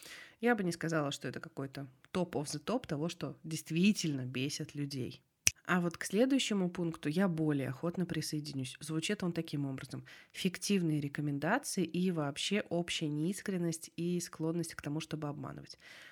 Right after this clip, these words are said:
Просто плюсую лютейше, что называется. Действительно бесит кандидаты, которые обманывают. Я об этом еще чуточку подробнее расскажу позже.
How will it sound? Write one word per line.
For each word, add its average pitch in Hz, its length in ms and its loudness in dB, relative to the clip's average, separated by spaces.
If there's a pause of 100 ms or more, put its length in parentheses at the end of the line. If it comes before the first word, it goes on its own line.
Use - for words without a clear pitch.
(240)
Просто 208 800 4
плюсую 226 880 4
лютейше, 180 840 4
что - 180 -4
называется. 135 680 -2 (500)
Действительно 202 440 4
бесит 190 320 0
кандидаты, 175 520 2
которые 175 380 0
обманывают. 160 640 -2
Я 156 100 2
об 170 100 0
этом 165 200 -2
еще 160 280 -2
чуточку 175 460 -6
подробнее 147 440 -2
расскажу 147 380 -4
позже. 240 400 0